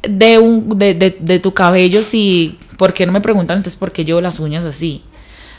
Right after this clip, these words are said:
¿Me entiendes? Eh,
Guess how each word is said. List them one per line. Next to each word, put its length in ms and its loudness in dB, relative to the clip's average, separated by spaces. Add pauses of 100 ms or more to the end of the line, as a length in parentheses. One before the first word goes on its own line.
(160)
¿Me 80 0
entiendes? 560 0 (380)
Eh, 920 4